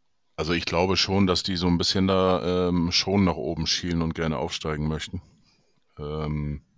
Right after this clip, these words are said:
wobei das für mich allerdings, wenn, wenn ich da jetzt so gucke, dann geht das auch so in die Richtung,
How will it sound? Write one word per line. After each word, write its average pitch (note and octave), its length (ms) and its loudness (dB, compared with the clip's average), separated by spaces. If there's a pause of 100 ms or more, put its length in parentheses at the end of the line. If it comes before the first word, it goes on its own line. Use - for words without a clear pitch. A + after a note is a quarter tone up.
(1080)
wobei E2+ 300 4
das E2 180 0
für - 160 -2
mich F2+ 320 2 (640)
allerdings, E2+ 500 0
wenn, E2+ 240 2
wenn E2+ 100 2
ich E2+ 100 -2
da E2+ 140 0
jetzt E2+ 220 -2
so - 80 -6
gucke, G2 380 -6
dann E2+ 420 0
geht E2+ 140 -6
das E2+ 100 -4
auch E2+ 180 -4
so E2+ 220 -6
in E2 120 0
die E2 100 -4
Richtung, E2 540 -4